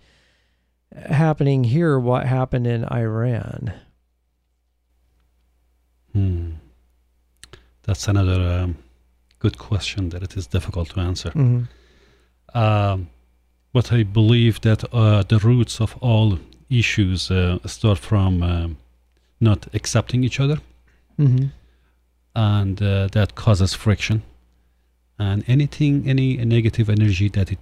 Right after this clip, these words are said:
Speaker 2: is generated and has a spark, it definitely will, um,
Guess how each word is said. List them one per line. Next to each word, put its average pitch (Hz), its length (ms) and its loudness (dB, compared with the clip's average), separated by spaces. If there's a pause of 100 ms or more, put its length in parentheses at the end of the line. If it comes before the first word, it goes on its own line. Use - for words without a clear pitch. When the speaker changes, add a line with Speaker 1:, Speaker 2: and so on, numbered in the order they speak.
(1900)
Speaker 2:
is 117 120 2
generated 95 640 0
and 90 240 -2 (100)
has 92 160 0
a 80 80 -6
spark, 87 440 -6 (140)
it - 420 -10
definitely 101 480 -4
will, 95 500 -6
um, 92 400 -6